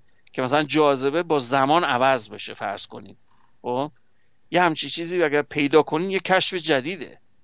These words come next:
مشخصه که این در زمانهای کوتاه پیش نمیاد، چون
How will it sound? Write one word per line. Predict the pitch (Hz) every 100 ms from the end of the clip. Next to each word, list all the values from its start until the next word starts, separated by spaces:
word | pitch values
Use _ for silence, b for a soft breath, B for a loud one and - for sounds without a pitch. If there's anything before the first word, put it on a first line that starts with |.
| _ _ _ _ _ _ 160
مشخصه | 180 - 190 - - 226 - 233 226 220
که | 196 190 185
این | - 214 214 208
در | 180 160
زمانهای | 139 151 151 151 143 151 143
کوتاه | - 156 - 202 160
پیش | 208 180 185
نمیاد، | 165 104 -
چون | - 190